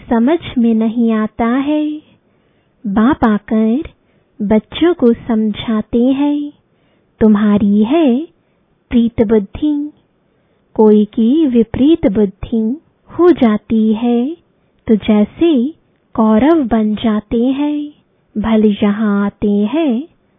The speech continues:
परंतु पद कम हो जाता है। जो कुछ जमा हुआ, वो ना हो जाता है, फिर प्रजा में जाकर कम पद पाएंगे। इस समय देखो,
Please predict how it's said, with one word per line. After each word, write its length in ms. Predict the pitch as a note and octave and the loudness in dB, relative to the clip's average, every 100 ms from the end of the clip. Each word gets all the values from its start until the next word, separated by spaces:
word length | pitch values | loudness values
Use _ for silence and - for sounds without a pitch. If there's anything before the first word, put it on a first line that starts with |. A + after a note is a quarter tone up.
| _ _ | _ _
परंतु 800 | A#3 A3+ G#3+ G#3 - E4+ C#4+ C#4+ - _ _ _ - | 0 0 2 -2 0 2 2 0 -8 _ _ _ 0
पद 300 | A3+ G#3 A#3+ - - | 2 4 0 -2 -4
कम 240 | D#4+ E4+ | -2 -2
हो 240 | C#4+ A#3 A3+ | 0 0 0
जाता 440 | A#3 G#3+ - A3+ | 0 -4 -4 -4
है। 560 | A#3+ C4+ D4 D4 D4 - _ _ _ _ _ _ _ _ G#3+ | -4 -4 -4 -6 -8 -14 _ _ _ _ _ _ _ _ -4
जो 220 | G#3 A3 | 2 2
कुछ 280 | A#3 G#3+ B3 | 2 0 -2
जमा 460 | - A3 G#3+ G#3+ | 0 2 2 0
हुआ, 520 | G#3+ A3+ C4+ E4 A#3+ D#4+ - _ _ _ _ | 0 2 2 2 -2 -6 -12 _ _ _ _
वो 220 | G3+ G#3+ A3 | -4 2 2
ना 340 | G#3+ G#3+ G#3+ | 2 2 0
हो 240 | A3 A3 | 2 2
जाता 420 | G#3 A3 G#3 - A3+ | 2 0 -2 -4 -2
है, 540 | A#3+ C4 D4 D4 D4 _ _ _ _ _ - | -2 -2 -2 -4 -8 _ _ _ _ _ -2
फिर 180 | A#3+ G3+ | 0 0
प्रजा 400 | - G#3+ - A3 | 0 0 2 2
में 180 | G#3+ G#3+ | 4 2
जाकर 680 | F#3+ G#3+ G3+ - E4+ D4 C4+ - _ _ _ _ - | 2 0 -2 -2 0 0 -2 -6 _ _ _ _ -4
कम 240 | A3 A3+ G#3+ | 0 0 0
पद 340 | A3 G#3+ G#3 - | 0 0 0 -2
पाएंगे। 800 | A3 A3 A#3+ C4+ D4 D4 D4 D4 _ _ _ _ _ _ - | -2 0 0 0 0 -2 -4 -10 _ _ _ _ _ _ -4
इस 120 | A3 | -4
समय 440 | - A#3 A3 A3 G3+ | -2 0 2 2 2
देखो, 640 | G#3+ G#3 - F4 D#4 | 2 0 -2 0 2